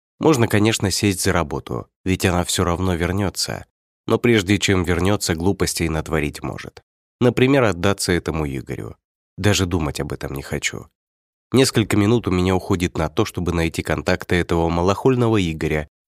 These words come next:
потом ещё несколько минут, чтобы взломать его социальную сеть и просмотреть последние фотки, глянуть сообщения. Какой-то клуб, ресторан, где вечеринка начинается через час, на другом конце города.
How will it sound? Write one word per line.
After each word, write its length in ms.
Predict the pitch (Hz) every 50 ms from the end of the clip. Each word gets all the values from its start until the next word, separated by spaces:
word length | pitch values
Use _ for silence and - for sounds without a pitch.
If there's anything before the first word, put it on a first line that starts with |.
| _ _
потом 280 | - 135 - 160 151 156
ещё 320 | 151 151 135 - - 151
несколько 480 | 139 147 139 127 - 131 127 120 135 120
минут, 300 | 113 101 95 107 117 -
чтобы 340 | - - 123 110 110 107
взломать 480 | 95 87 87 90 82 73 76 80 80 -
его 200 | 104 95 87 90
социальную 600 | - - 92 80 - - 78 69 69 69 67 65
сеть 320 | 65 - - 113 123 - - _ _ _ _ _ _ _ _
и 120 | 147 165
просмотреть 640 | 160 - 160 139 - 127 120 107 - 107 117 113 -
последние 500 | - 107 - - 90 85 80 87 90 95
фотки, 540 | 92 - - 73 - - - - - - - _ _ _ _ _ _ _ _ _
глянуть 460 | 90 92 95 92 92 90 92 90 85
сообщения. 720 | - - 92 90 87 - - - 73 - 62 52 - - - _ _ _ _ _ _ _ _ _ _ _ _
Какой-то 380 | - 120 110 - 208 196 - 131
клуб, 400 | - - 92 95 95 92 - - _
ресторан, 720 | - 92 104 107 - - - 92 82 90 87 82 82 78 76 _ _ _
где 200 | - 95 90 110
вечеринка 520 | 107 110 - - 110 110 110 107 98 - 90
начинается 600 | 90 90 - - 87 87 87 85 82 - - -
через 300 | - - 85 82 85 -
час, 420 | - - - 78 69 - - - _ _ _ _ _
на 140 | 110 117 117
другом 340 | 117 117 110 117 110 101
конце 340 | - - 101 98 92 - 107
города. 600 | 101 98 92 80 78 78 67 - - 53 - -